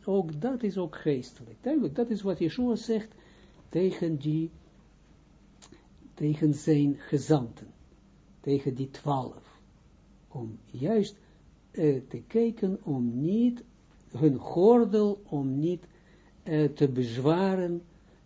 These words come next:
door die wensen om te ontvangen voor zichzelf. En wat betekent ge-, zahav, ge-, eh, ehm, goud,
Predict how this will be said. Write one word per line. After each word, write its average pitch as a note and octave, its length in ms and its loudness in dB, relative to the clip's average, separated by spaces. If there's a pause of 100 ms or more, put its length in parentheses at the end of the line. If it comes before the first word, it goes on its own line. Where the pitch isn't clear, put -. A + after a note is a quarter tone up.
door D3+ 600 6 (140)
die D3 560 2 (260)
wensen D3 560 2
om C#3 220 -2
te C3+ 100 -4
ontvangen B2+ 540 -4
voor B2+ 220 -6
zichzelf. A#2+ 520 -10 (480)
En C#3+ 160 -4
wat C3+ 180 0
betekent C3 440 0 (340)
ge-, - 460 -4
zahav, C#3 640 -2
ge-, D3+ 360 0 (720)
eh, C3+ 240 -4
ehm, B2 280 0 (440)
goud, D#3 720 2